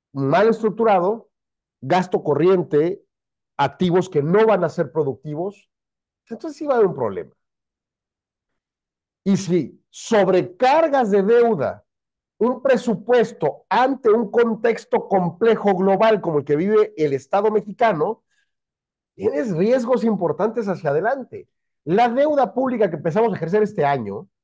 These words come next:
y que vamos a notarlo en el gasto público en estos siguientes meses, la vamos a tener que empezar a pagar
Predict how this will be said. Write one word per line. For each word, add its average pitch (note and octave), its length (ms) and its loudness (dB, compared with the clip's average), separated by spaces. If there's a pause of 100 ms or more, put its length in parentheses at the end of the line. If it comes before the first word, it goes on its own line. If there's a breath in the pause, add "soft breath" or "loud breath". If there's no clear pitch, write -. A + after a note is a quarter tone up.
(240)
y E3 120 -4
que G3+ 120 0
vamos C#4 240 2
a E3+ 80 0
notarlo G#3 480 0
en D3 80 -2
el C3+ 100 -2
gasto G3 420 -2
público F3 540 -6
en B2+ 140 -8
estos D#3+ 240 -8
siguientes C#3+ 340 -6
meses, C3 560 -10 (1700)
la D3+ 200 2
vamos G3 280 0
a D#3+ 100 -8
tener D3+ 220 -4
que F3+ 60 -2
empezar D#3 280 -4
a D#3 80 -6
pagar A#2+ 460 -2